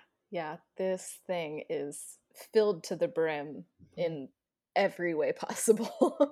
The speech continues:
Speaker 1: <laughs> Uh,
Speaker 2: Yes.
Speaker 1: it's definitely one that I, I left the theater wanting to watch again for both visually and thematically, 'cause I know that I missed stuff. And
Speaker 2: Mm-hmm.
Speaker 1: that's,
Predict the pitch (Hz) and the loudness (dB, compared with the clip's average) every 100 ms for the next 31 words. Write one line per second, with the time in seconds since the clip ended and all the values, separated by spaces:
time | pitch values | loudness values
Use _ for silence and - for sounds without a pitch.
0 | - _ - - - - 175 160 165 - | 0 _ -20 -20 -20 -10 -4 0 0 2
1 | 233 226 208 185 175 170 160 - - 180 | 0 2 2 4 2 0 -4 -12 -8 -2
2 | 165 160 147 - 180 180 180 202 - - | 0 0 -2 -2 -2 0 0 0 -4 -10
3 | 185 175 180 165 165 156 151 - _ 175 | -8 -8 -6 -4 -2 -4 -6 -8 _ -2
4 | 202 196 196 185 170 175 160 135 - 147 | -2 0 -4 -8 -6 -4 -4 -6 -6 -4
5 | 123 - 160 _ _ _ _ - 190 170 | -4 -6 -12 _ _ _ _ -2 0 0
6 | - _ _ _ - 190 - - 180 214 | -4 _ _ _ 2 2 2 -4 6 6
7 | 196 196 185 180 - 185 175 170 160 - | 6 2 2 0 -2 -4 -4 -6 -10 -18
8 | _ _ _ 190 180 170 147 156 - 113 | _ _ _ -2 0 -2 -4 -8 -6 -8
9 | 175 - _ _ _ - 196 175 175 175 | -8 -14 _ _ _ -14 -8 -4 -4 -2
10 | 165 165 165 151 151 147 - - - - | -2 0 -2 -2 -4 -6 -8 -12 -18 -12
11 | - - - - _ _ _ _ _ - | -8 -6 -6 -8 _ _ _ _ _ -10
12 | 117 180 175 175 180 - _ _ - 196 | -8 -8 -8 -8 -12 -16 _ _ -8 -8